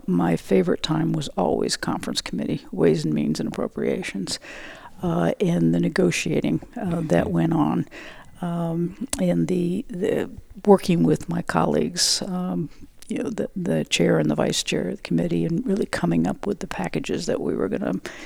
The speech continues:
Speaker 1: offer to the House and then responding to their bids. That was my favorite thing to do.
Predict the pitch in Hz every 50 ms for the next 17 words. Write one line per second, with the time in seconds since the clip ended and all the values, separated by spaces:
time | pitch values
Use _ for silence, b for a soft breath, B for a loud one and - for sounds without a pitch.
0 | B B B - - - 160 - - 170 160 - - 170 - 151 - - 165 160
1 | 143 151 - - - - 170 156 - 151 156 147 - - 160 160 143 - - -
2 | - - 151 147 147 147 - - - - - - - 185 190 - - - - 196
3 | - B B B B B B B B - 196 190 202 202 - - - - - 170
4 | 147 - - 165 - - - - - - - - - - - - - -